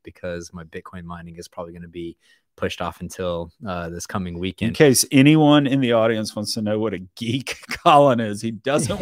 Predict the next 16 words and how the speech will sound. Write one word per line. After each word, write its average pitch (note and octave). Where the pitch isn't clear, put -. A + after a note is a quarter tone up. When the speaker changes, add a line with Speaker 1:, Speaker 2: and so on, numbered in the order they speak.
Speaker 2:
wanna -
go G3
to G3+
Speaker 1:
<laughs> -
Speaker 2:
Vegas C#3
without D3
his G#3
wife, E3+
<laughs> -
but G#3+
wants G#3
to A3
be F#3+
in F3+
the E3
backyard D#3+